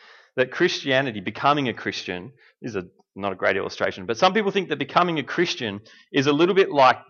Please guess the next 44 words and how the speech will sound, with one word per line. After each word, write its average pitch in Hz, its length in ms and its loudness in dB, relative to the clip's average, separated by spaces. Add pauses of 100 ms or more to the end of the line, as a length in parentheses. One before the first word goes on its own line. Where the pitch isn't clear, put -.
going 123 280 4
on 110 120 0
a 98 60 -2
diet 104 480 4
or - 80 -6
something, 90 220 -6
like 85 140 -6
a 101 40 -12
health 120 240 0 (100)
kick. 87 140 -14 (140)
And 104 120 -12
so 110 120 -2
you're 101 120 0
like, 98 200 6
"Yeah, 151 320 2
those 147 200 2
Christians, 120 420 -2
they're 147 140 4
the 165 80 2
ones 135 300 2
who 131 100 -2
are 113 60 -2
kind 117 240 0
of 95 160 2 (240)
healthy 151 380 2
with 113 160 -2
their 101 160 4
whole 117 180 4
life, 104 340 4
basically, 95 400 -4
you 110 60 -8
know." 104 160 2 (320)
And 110 120 -12
so, 110 280 6 (240)
and 107 120 -4
so 123 100 4
you 113 140 2
imagine 117 260 4
it's 110 100 -6
like 101 140 -4
hard 123 320 6
work 117 400 4
and 101 100 -8
you're 90 160 -6